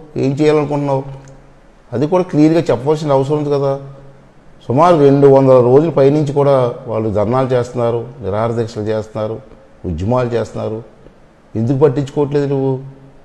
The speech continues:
అది కూడా వివరణ ఇవ్వాల్సిన అవసరం ఉంది. ఇక మూడోది ఏంటంటే పోలవరం ప్రాజెక్ట్. ఇది ఒక మంచి ప్రాజెక్ట్.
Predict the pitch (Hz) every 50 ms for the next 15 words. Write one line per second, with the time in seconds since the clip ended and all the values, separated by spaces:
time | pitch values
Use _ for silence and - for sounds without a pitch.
0 | - - - - - - _ - - 107 143 - - 285 - 320 311 208 185 202
1 | 220 208 202 220 208 190 214 208 240 165 175 185 - 214 240 233 220 208 196 131
2 | 92 - - - - - - - - - - _ _ _ - - - 147 147 151
3 | 151 156 185 202 196 190 190 175 190 190 185 175 180 170 - 131 120 123 135 139
4 | 139 143 143 143 131 139 - 117 117 123 123 123 104 - - - - - - -
5 | - - - - - - - - - - - - - - - - - _ - -
6 | _ _ - - - - 214 254 240 208 160 156 170 170 - 190 - 196 160 151
7 | 147 135 123 - - -